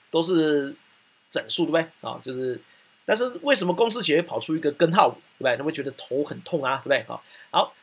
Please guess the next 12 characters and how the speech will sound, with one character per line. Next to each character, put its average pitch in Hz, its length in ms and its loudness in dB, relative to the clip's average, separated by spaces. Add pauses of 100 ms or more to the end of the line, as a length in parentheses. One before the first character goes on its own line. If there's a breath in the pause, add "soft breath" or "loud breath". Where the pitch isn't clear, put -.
(160 soft breath)
然 160 120 4
后 214 320 6 (360)
这 277 180 2
个 262 100 2
公 247 180 6
式 262 160 -2
解 156 180 4
呢， 135 300 0 (600)
注 240 100 -6
意 233 60 2
到 165 140 10
呢， 123 200 0